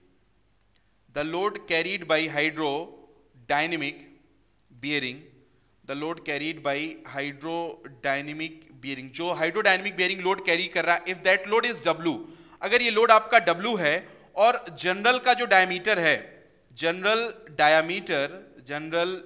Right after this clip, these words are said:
diameter, if this general diameter is D, general diameter D है, length of the, length of the bearing, bearing की जो लेंथ है, if the length is L, ओके,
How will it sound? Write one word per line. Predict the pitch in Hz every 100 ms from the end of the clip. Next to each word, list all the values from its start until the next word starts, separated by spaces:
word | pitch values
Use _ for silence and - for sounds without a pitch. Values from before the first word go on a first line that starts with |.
| - 147
diameter, | 143 143 151 151 147 - 143 151 170 170 170 156
if | 160 170
this | 202 208
general | 170 185 226
diameter | 208 185 185 196
is | 196 185 -
D, | 165 127 104 -
general | 139 165
diameter | 170 165 165 175 170 - 135 113 -
D | 156 180
है, | 185 214 - - _ _ -
length | 147 170 214 247 233
of | 175 170 135
the, | 170 143 196 - - _ _ _ _ _ _ _ -
length | 139 160 185 208 - -
of | 160 156 -
the | 156
bearing, | 131 160 175 151 127 - - _ _ _ _ _ _
bearing | 123 156 165 180 190 -
की | 170 175
जो | 147 160
लेंथ | 160 139 147 170 175 -
है, | 160 139 143 160 - _
if | 156 143
the | 151
length | 147 160 202 208 214
is | 170 170 - _
L, | 180 175 - - - - - _ _
ओके, | 202 254